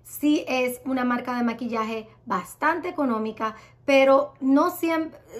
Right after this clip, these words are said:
a veces decimos que lo barato sale caro, pero esto es económico, pero actúa tal y como productos que son más caros.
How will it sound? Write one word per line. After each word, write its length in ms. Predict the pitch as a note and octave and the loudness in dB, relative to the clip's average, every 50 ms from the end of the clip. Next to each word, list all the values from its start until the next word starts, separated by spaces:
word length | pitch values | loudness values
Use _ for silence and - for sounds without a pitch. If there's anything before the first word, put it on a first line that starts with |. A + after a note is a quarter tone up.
| D4 D4 | -2 2
a 80 | D4+ D4+ | 4 4
veces 220 | D4+ D4+ D4+ E4 | 4 2 0 0
decimos 480 | D#4 E4 - - D4 C#4+ C#4+ C#4+ C#4+ C#4 - - - _ _ _ _ _ | -2 -2 0 0 0 2 2 0 0 -2 -6 -14 -20 _ _ _ _ _
que 120 | - C#4 | 2 4
lo 140 | B3+ B3 B3 | 4 6 6
barato 380 | A#3 A#3+ A#3+ B3 B3+ - E4+ D#4+ | 8 8 8 6 6 4 0 -2
sale 280 | - D4 D4 C#4+ C#4+ | 0 2 2 2 0
caro, 480 | - - D4 C4+ A#3+ G#3+ G#3 G#3+ - - _ | 2 2 4 4 4 2 -2 -4 -6 -6 _
pero 180 | C4+ B3 A#3 - - | -4 -2 -2 -4 -2
esto 260 | - D#4 D#4 D#4+ F#4+ | -2 -2 0 0 -2
es 100 | F4+ D#4 | -2 0
económico, 840 | E4 D#4 - C#4+ C4+ C4+ C#4 D4+ F4+ G4 G4 - G4+ G#4 - - - _ | 0 0 2 2 2 4 2 2 0 -2 -4 -4 -6 -6 -6 -8 -6 _
pero 380 | D4 C#4 C4 B3+ C4 - - - - - | 0 2 2 2 0 -2 -6 -14 -6 -4
actúa 760 | A#3 A#3 A#3 - - _ - D4 D4+ D#4+ E4+ F4+ - - - - _ _ _ _ | -4 -4 -4 -8 -16 _ -4 -2 0 2 2 0 0 -4 -10 -18 _ _ _ _
tal 340 | - B3 B3 C4 C#4 - - - | 0 2 2 4 2 0 -4 -8
y 120 | C4 - - | -12 -14 -8
como 460 | _ C4+ B3+ B3+ B3+ B3+ C4 C4 B3+ B3+ - - _ _ - | _ -2 0 0 0 0 -2 -2 -4 -6 -12 -20 _ _ -10
productos 760 | A3+ A3+ G#3+ G#3 A3 B3 B3 B3 - C#4 C4 C4 C4+ C4+ - - _ _ _ | -6 -6 -4 -2 -4 -4 -4 -6 -4 -4 -2 -2 -4 -4 -8 -16 _ _ _
que 100 | - G#3+ | -14 -14
son 360 | - - A3+ G#3+ G#3 G#3 - - | -10 -8 -6 -6 -6 -8 -10 -12
más 500 | - A3+ G#3+ A3 A3+ A3+ A#3 A#3+ A#3+ - | -8 -6 -4 -4 0 0 0 0 -2 -4
caros. 420 | - - - - - - - - | -6 -6 -6 -6 -6 -10 -16 -20